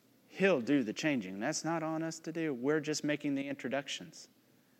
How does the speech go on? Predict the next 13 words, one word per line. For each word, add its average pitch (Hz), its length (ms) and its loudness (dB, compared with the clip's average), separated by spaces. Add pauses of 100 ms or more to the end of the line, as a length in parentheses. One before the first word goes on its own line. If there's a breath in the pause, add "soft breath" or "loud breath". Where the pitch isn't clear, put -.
(140)
God 151 320 8
making 147 360 4
his 135 220 0
appeal 147 560 2
through 139 300 2
us, 117 180 2
and 117 160 2
then 120 300 2
that's 123 300 6
the - 160 0 (100)
end 107 180 -2
of 95 100 -10
it. - 200 -18